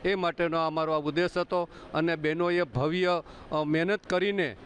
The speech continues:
પોતાને રાત ઉજાગરા કરીને, ઘરના કામ છોડીને પણ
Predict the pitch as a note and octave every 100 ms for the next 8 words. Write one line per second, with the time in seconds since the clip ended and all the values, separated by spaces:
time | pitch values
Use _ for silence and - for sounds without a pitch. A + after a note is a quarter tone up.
0 | - - D#3 F3+ F3 E3+ D3+ E3 F3+ E3+
1 | E3+ E3 E3+ E3 E3+ F3 F3 C#3+ - -
2 | - D3 E3 F3+ F3 E3+ F3 E3 - E3+
3 | F#3+ F#3 F3+ E3+ C#3